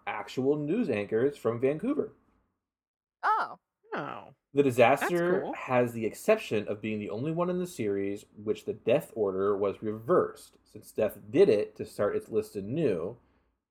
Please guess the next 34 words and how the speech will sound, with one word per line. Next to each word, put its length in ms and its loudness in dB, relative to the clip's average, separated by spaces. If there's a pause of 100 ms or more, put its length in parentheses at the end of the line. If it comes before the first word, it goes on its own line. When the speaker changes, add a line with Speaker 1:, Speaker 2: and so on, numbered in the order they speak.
(160)
Speaker 1:
because 380 -2
of 200 -4
their 180 -4
ties 460 -2
to 100 -12
the 100 -6
Flight 240 -6
one 100 -8
eighty 160 -10
disaster. 500 -12 (340)
Speaker 3:
Oh, 280 -6
so 240 -10 (100)
this 240 -10 (140)
isn't 280 -8
necessarily 540 -8
how 160 -6
it 80 -6
always 240 -10
works. 220 -12
Like, 160 -8
these 160 -12
aren't 160 -8
just, 160 -14
like, 160 -14
ripples 360 -14
after 260 -16
ripples 300 -20
Speaker 1:
Mm. 60 -6
Speaker 3:
after 200 -10
ripples? 480 -6
Speaker 1:
Mm-hmm. 680 -4 (1160)
Speaker 3:
Okay. 1400 -6 (140)
Speaker 1:
<laughs> 40 0 (880)
Uh, 380 6